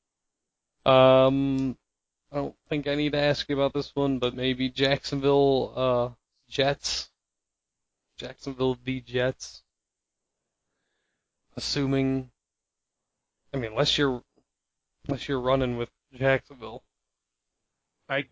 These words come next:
Speaker 2: yeah, I
Speaker 1: Can't
Speaker 2: mean, it, it's
Speaker 1: imagine.
Speaker 2: hard. I,
Speaker 1: <clears throat>
Speaker 2: it's, I, I can't imagine <laughs> that the, uh, the Jets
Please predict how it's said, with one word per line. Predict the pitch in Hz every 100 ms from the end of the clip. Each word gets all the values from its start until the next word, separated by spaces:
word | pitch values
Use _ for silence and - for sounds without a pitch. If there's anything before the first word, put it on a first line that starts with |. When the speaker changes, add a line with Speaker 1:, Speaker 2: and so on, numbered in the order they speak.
| -
Speaker 2:
yeah, | - 113 107 104 -
I | 117
Speaker 1:
Can't | 160 135
Speaker 2:
mean, | 135
it, |
it's | 135 135
Speaker 1:
imagine. | 131
Speaker 2:
hard. | 120 113 95 92
I, | - -
Speaker 1:
<clears throat> |
Speaker 2:
it's, | 117 208 165 - - - - _ - - - - - _ _ _ _ _ _ - _ _ - - _ _ _ - - _ _ - - -
I, | 104 107 _ _ -
I | 104 107 _ _ _ - - _ -
can't | - 127 123 113 - 82 - - - _ - - - -
imagine | 92 92 95 95 92 85 80 87 -
<laughs> | _ - - - - - - - - _ -
that | 98 92 90 78
the, | 98 92 90 90 90 87
uh, | 85 82 82 80 85 - - _ _ -
the | 98
Jets | 92 92 92 90 87 - - - -